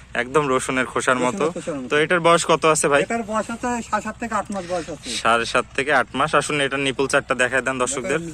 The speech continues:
Speaker 2: নিপুল চারটা দেখাও। কি নিপুল? এখন এই বাচ্চার কি নিপুল?
Speaker 1: এখনই
Speaker 2: তাহলে
Speaker 1: তো
Speaker 2: এই বাচ্চা যখন
Speaker 1: নিপুলগুলা বড় বড় তলাবাট নেমে গেছে দেখতে পাচ্ছি।
Speaker 2: যখন গাভী হবে তখন এর তলাবাট কি, কি পরিমাণে
Speaker 1: হ্যাঁ,
Speaker 2: আসবে?
Speaker 1: হ্যাঁ, হ্যাঁ। বুঝতে পারছি।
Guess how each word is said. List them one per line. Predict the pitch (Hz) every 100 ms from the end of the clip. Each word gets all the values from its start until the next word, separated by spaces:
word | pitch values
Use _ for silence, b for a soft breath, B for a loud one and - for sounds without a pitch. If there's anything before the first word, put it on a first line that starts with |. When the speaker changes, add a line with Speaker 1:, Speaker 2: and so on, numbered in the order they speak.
| 160 - -
Speaker 2:
নিপুল | 165 175
চারটা | 180 170
দেখাও। | 151 147 160 156 - - -
কি | 208
নিপুল? | 185 175 214
এখন | 220 247 233
এই | 214
বাচ্চার | 190 196 170
কি | 165
নিপুল? | 143 131
Speaker 1:
এখনই | 120 - 127 - -
Speaker 2:
তাহলে | - 180
Speaker 1:
তো | 185
Speaker 2:
এই | 160
বাচ্চা | - -
যখন |
Speaker 1:
নিপুলগুলা | 202 156 170 151 160
বড় | 147 147
বড় | 147 143 143
তলাবাট | 139 143 139 131
নেমে | 135 127 120
গেছে | 120
দেখতে | 110 - 104
পাচ্ছি। | 104 180
Speaker 2:
যখন | 226 196
গাভী | 190 214
হবে | 233 240 233
তখন | 220 220
এর | 220
তলাবাট | 214 202 208 -
কি, | 180 -
কি | 220
পরিমাণে | 208 185 180
Speaker 1:
হ্যাঁ, | 147 113
Speaker 2:
আসবে? | 104
Speaker 1:
হ্যাঁ, | 101
হ্যাঁ। | 110 101 - B B B B -
বুঝতে | 107 - 120
পারছি। | 113 -